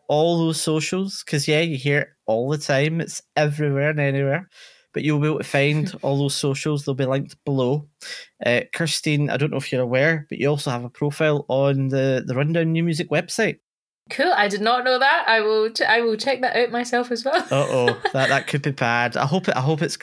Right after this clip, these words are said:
Speaker 1: accurate, but you can let me know if it's not. <laughs>
Speaker 2: I w- <laughs>
Speaker 1: Uh, you'll go on to it, folks, and you'll get to see a nice, lovely picture and a header image,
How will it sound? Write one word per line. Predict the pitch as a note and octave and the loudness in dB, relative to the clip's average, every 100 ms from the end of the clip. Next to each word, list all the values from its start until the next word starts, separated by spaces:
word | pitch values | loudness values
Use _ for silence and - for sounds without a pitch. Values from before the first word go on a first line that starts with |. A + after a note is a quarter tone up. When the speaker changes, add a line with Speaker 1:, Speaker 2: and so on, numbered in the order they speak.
| - | -4
Speaker 1:
accurate, | A#2+ A#2+ - D3+ - - | -4 -4 -2 -2 -2 -12
but | - | -8
you | - | -4
can | D3 | 0
let | D3+ C#3+ | 0 0
me | |
know | B2+ B2+ | 0 -2
if | - | -2
it's | B2+ - | -8 -4
not. | B2+ D3 D3+ | -2 0 -2
<laughs> | - F#3 F3+ - F3 - | -2 -4 -2 -4 -4 -4
Speaker 2:
I | D#3+ G3+ | 0 0
w- | G3 - B3 A#3+ - - - | 0 0 -2 -2 -10 -14 -2
<laughs> | |
Speaker 1:
Uh, | - B2 B2+ B2+ B2+ C3 | 2 4 4 4 4 2
you'll | C#3 | 0
go | C#3 D3+ D3 | 2 2 4
on | D3 | 2
to | D#3+ | 0
it, | - | -2
folks, | - D3+ D3 - | -2 -4 -4 -6
and | C3+ | -4
you'll | B2+ | 0
get | C3+ - | 0 -2
to | - | -4
see | C#3+ E3 | -4 -2
a | |
nice, | D#3+ A3 - | 0 0 -2
lovely | F3 D3+ C#3+ | -6 -6 -8
picture | - - - - D3+ C#3+ C#3+ - _ - | -6 -8 -6 -6 -2 -2 -4 -14 _ -4
and | G3+ F#3+ | -2 0
a | |
header | B2 - C3+ C3 D3+ C3 - | -2 -2 -2 0 0 -2 -4
image, | C3 C3+ C3+ - - - | -2 -2 -4 -6 -12 -12